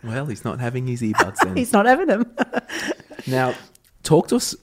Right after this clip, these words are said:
Speaker 1: Like, you guys recently purchased a, um, a house, you know, basically a street away from the beach.
Speaker 2: Yep.
Speaker 1: So a beach house.
Speaker 2: Yep.
Speaker 1: Talk to me about that process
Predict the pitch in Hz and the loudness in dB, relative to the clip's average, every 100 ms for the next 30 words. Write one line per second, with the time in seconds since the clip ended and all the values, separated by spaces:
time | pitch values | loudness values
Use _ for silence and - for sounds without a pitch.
0 | _ 123 117 127 135 143 110 98 92 98 | _ 0 0 0 2 2 2 0 2 2
1 | 98 95 90 92 - 90 85 - - - | 2 -4 -2 -2 -2 -4 -4 -6 -10 -12
2 | - - 85 80 82 80 80 78 73 78 | -14 -6 -4 -2 -4 -4 -4 -4 -6 -8
3 | 90 - _ _ _ _ _ - - - | -10 -14 _ _ _ _ _ -20 -10 -4
4 | 98 92 - - - 85 82 90 _ - | -2 -2 -6 -8 -6 -4 -6 -8 _ -6
5 | 90 - 90 87 - 104 90 90 87 - | -6 -4 -4 -4 -2 -2 -2 -2 -4 -6
6 | 82 80 78 - - - 208 - 85 80 | -8 -6 -6 -8 -12 -2 0 0 -6 -6
7 | 82 - - - - - - - 220 - | -8 -8 -8 -8 -10 -18 -12 -6 -6 -6
8 | - - _ - - _ _ _ _ - | -20 -20 _ -20 -20 _ _ _ _ 0
9 | 151 - 190 175 135 - 98 101 - - | 0 2 2 4 2 0 -2 -4 -6 -8
10 | 82 82 - - - - - | -6 -4 -4 -8 -10 -12 -14